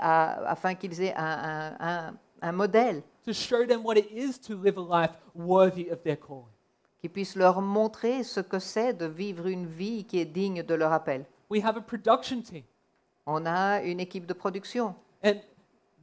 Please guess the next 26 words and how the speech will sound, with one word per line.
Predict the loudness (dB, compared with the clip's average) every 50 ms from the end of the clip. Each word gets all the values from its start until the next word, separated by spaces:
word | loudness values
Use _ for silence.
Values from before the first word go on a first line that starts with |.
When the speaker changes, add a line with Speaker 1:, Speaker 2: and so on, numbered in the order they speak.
| 4
Speaker 2:
the | 4 4
needs | 4 6 6 6 8 10 10 8 8 6 2
of | 2 2 6
that | 6 4 4 4 0
production | -2 0 2 0 0 -2 -8 -12
team | -10 -10 -12 -12 -12 -16 _ _ -2
have | 0 0 0 0 0
grown | 2 2 4 4 4 2 -2 -2 4
exponentially | 6 6 6 6 0 -8 0 4 6 6 6 6 6 4 4 4 2 2 2 2 2 2 -2 -4
since | -6 -8 -8 -8 -10 -10
covid. | -6 -2 -2 -2 -2 -4 -8 -16 _ _ _ _ _ _ _ _ _ _ _ 2
Speaker 1:
Et | 2 4
les | 4 4 2
nécessités | 2 0 -2 -2 -2 -2 -4 -4 -4 -6 -8 -8 -4 -2 -2 0 0 -2 -4
de | -4 -4
cette | -6 -6 -6 -6 -4 -6 -6 -6 -6
équipe | -4 -4 -4 -4 -6 -6 -6 -4
de | -6 -8
production | -4 -4 -4 -4 -4 -6 -8 -10 -8 -4 -2 0 2 2 2 2
a | 2 2 0
vraiment | 0 0 0 0 0 0 -2 -4 -2
énormément | -2 -2 -2 0 0 0 2 0 0 0 -2 0 0 2 2 4
grandi | 6 6 6 6 6 0 -4 -4 -4
depuis | -6 -4 -4 -2
le | -2 0
covid. | -2 -2 -2 -2 -4 -6